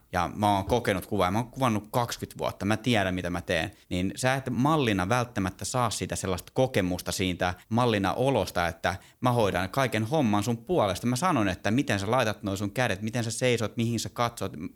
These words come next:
mä, mä hoidan sen kaiken. Sä oot vaan siinä, sä oot esine, mä hoidan homman. Sama toimii toisinpäin. Jos sulla on todella kokenut malli, joka tietää, mitä se tekee, ja mä oon ekaa kertaa sen kameran kanssa, niin valokuvaaja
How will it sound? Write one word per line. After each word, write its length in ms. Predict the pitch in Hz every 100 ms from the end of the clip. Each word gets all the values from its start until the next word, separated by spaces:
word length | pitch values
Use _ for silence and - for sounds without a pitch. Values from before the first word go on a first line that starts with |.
| _
mä, 140 | 123 - -
mä 120 | 147
hoidan 260 | 151 110
sen 200 | 95 104
kaiken. 400 | 98 110 92 95
Sä 80 | 101
oot 160 | 175 -
vaan 140 | 175
siinä, 320 | 147 113 107 - _ -
sä 40 | 160
oot 100 | 135
esine, 380 | 110 92 80 87 - _
mä 80 | -
hoidan 300 | 117 101 87
homman. 220 | 90 85 - - -
Sama 260 | 165 185
toimii 320 | 180 160 151
toisinpäin. 640 | 151 180 131 104 78 82 87 - -
Jos 160 | 123
sulla 200 | 123 104
on 260 | 85 87 -
todella 300 | - 156 127
kokenut 360 | 98 92 92 90
malli, 340 | 113 127 104
joka 180 | 95 90
tietää, 540 | 98 151 120 92 90 85
mitä 240 | 92 90
se 80 | 95
tekee, 480 | 104 104 92 82 82
ja 240 | 98 85 -
mä 180 | - 123
oon 120 | 117
ekaa 340 | 113 156 123 92
kertaa 400 | 95 - 80 82
sen 140 | 90
kameran 460 | 113 110 95 90 87
kanssa, 380 | 85 82 - 92 - -
niin 320 | 101 104 - 156
valokuvaaja 680 | 170 113 101 82 85 95